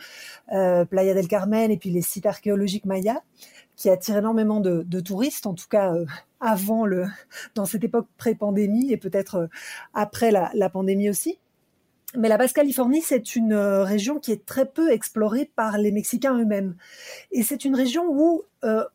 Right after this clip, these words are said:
qu'on pourrait qualifier de désertique non seulement par ses paysages, mais aussi par son atmosphère dépeuplée, désolée. C'est-à-dire qu'il y a, euh, très peu de, d'agglomération, de noyaux de population, euh, en Basse-Californie, que les, la population,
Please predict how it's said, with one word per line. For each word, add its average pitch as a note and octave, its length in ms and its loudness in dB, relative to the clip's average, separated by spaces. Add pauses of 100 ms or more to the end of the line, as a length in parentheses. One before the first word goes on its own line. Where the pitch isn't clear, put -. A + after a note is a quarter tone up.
(160)
qu'on B3 160 0
pourrait C#4+ 360 -2
qualifier D4 460 2
de A3+ 300 0
désertique B3 580 0
non C4+ 140 2
seulement C#4 280 0
par C4 160 0
ses B3 140 -2
paysages, B3 720 0
mais A3 140 2
aussi A#3 200 0
par D#4 140 2
son C4 140 -2
atmosphère A#3 680 0 (400)
dépeuplée, C4+ 680 2
désolée. A3+ 580 2
C'est-à-dire G#3+ 460 -2
qu'il G3 260 -2
y G3 140 2
a, B3 160 2 (400)
euh, G3 120 0
très - 260 -2
peu E4 240 0
de, G3 840 2
d'agglomération, A#3 880 0
de A3+ 100 2
noyaux G#3+ 280 0
de - 60 -8
population, A3+ 760 0
euh, F3+ 140 -2 (840)
en G3 120 -4
Basse-Californie, G#3 680 0
que - 80 0
les, G3+ 280 4
la G3 180 2
population, G#3 720 0